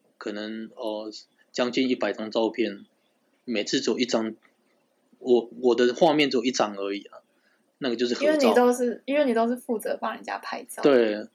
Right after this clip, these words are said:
Speaker 1: 只有，只有合照那一张我才会出现而已。<laughs> 因为合照只要把脚架放着嘛，然后按倒数，
Speaker 2: 对。
Speaker 1: 然后自己赶快跑进去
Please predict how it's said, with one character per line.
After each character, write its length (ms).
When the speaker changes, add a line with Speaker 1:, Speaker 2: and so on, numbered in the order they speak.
Speaker 1:
只 120
有， 180
只 120
有 80
合 200
照 180
那 140
一 20
张 220
我 100
才 100
会 120
出 200
现 280
而 120
已。 200
<laughs> 640
因 80
为 200
合 140
照 240
只 100
要 140
把 160
脚 160
架 200
放 220
着 160
嘛， 160
然 100
后 100
按 220
倒 180
数， 80
Speaker 2:
对。 380
Speaker 1:
然 20
后 120
自 120
己 40
赶 140
快 100
跑 220
进 160
去 400